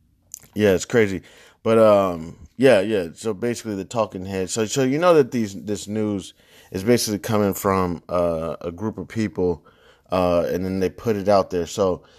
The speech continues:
you really chew on the meat and spit on the bone. You kinda say, "Okay, this is what they're, they're pushing." Uh, there's different things that organizations can push. Uh, some may wanna push the positive note,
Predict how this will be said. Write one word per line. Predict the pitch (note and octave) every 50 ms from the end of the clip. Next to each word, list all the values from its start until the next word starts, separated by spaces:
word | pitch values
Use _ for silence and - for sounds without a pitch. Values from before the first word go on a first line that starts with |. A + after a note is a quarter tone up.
| _ _ -
you | A2+ A#2
really | B2 C#3 D#3 D#3+ D3+ D3 C#3 C3 -
chew | - - - - C#3+ C#3 C3
on | B2 A2+
the | A2
meat | A2 A#2 A#2 A#2 G#2+ -
and | - F#2 -
spit | - - - A#2 A2
on | G#2+ G#2 G#2
the | G#2 G2
bone. | F2+ G#2+ A2+ A2 A2 A2 A2 G#2+ G#2 G2+ G2+ -
You | - G2
kinda | G2 A#2 G#2+ G#2
say, | G2 - G#2+ G2
"Okay, | G2 F#2 - - G#2 G2 F#2+ F#2
this | F2+ G2+ G2 -
is | G2+ F#2+
what | G2 G#2 G2 -
they're, | G#2 G2 F2+ - _ _ _ _ -
they're | G2 G2+
pushing." | F#2+ - - A#2+ G#2+ G2 - G#2 G2 F#2+ F#2+ F#2 - _ - - - - - _ _
Uh, | - G2 G2+ G2+ G2
there's | F2+ G2+ F2+ F2
different | - - B2 - B2+ A2 -
things | A#2+ G#2+ G2
that | G2 F2+ E2+ - _ _ _ _
organizations | - G2 G#2 G2+ G2 F#2 F2 F#2+ F2+ - - G2+ F2
can | - - G#2 G2
push. | - - A2+ G2+ F#2+ F#2 F2+ - - - _ _ _ _ _ _ _ _ _
Uh, | - F2+ F#2 F#2 F#2
some | F2 - - A2 G2+ G2+ G2 - - _ _ F2+
may | F#2 G2 G2 F#2+
wanna | F#2+ F#2+ G2 G2 F#2+
push | - - - A2+ G#2 F#2+ - -
the | -
positive | F2+ - A2 G#2 G2+ G2 G2+ F2+ - - G#2+ F#2+ E2+ F#2
note, | F#2+ F#2+ F#2 F#2+ F#2+ - -